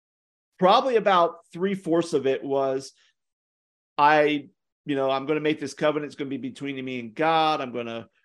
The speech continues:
work on having more time with him. I'm gonna work on trying a new spiritual discipline. I'm gonna,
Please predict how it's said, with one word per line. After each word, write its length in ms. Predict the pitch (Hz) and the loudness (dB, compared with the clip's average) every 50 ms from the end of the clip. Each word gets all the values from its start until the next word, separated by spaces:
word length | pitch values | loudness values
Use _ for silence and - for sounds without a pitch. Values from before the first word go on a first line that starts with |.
| _ _ _ _ | _ _ _ _
work 340 | - 127 131 131 127 131 135 | -4 -2 0 0 0 -2 -4
on 200 | 123 123 123 123 | -4 -4 -2 0
having 280 | 123 123 123 127 120 | 0 -2 -2 -2 -6
more 140 | 117 117 113 | -8 -8 -10
time 320 | 113 - 190 202 202 202 190 | -4 -2 0 0 0 0 -2
with 180 | 190 185 185 | -2 -4 -4
him. 200 | 185 175 170 151 | -6 -6 -6 -6
I'm 100 | 135 131 | -8 -8
gonna 180 | 123 135 127 127 | -6 -6 -6 -6
work 300 | 120 123 127 127 127 - | -6 -6 -8 -8 -8 -10
on 140 | 120 120 120 | -10 -12 -12
trying 360 | - - 127 123 120 120 123 | -10 -10 -8 -8 -8 -10 -10
a 40 | 117 | -10
new 160 | 113 110 107 | -10 -12 -12
spiritual 420 | - - 117 117 110 107 120 113 | -12 -10 -8 -8 -8 -8 -12 -8
discipline. 720 | - 196 202 208 208 - 190 - - 180 180 175 170 151 | -2 0 0 0 0 -2 -6 -6 -6 -6 -6 -4 -4 -6
I'm 120 | 127 120 113 | -6 -8 -8
gonna, 380 | 123 120 120 117 117 117 - | -8 -8 -6 -8 -10 -10 -14